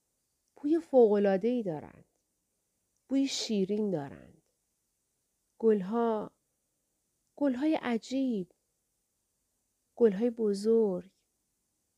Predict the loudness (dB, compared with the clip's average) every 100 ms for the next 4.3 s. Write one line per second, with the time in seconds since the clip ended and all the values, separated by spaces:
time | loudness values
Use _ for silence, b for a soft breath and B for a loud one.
0 | _ 2 2 2 0 0 0 0 0 -4
1 | -10 _ -6 -6 -4 -4 -4 -4 -6 -4
2 | -2 -2 0 0 2 0 -2 -6 -6 -2
3 | -2 -2 -6 -6 -6 -6 -8 -12 -10 -12
4 | -14 -18 -20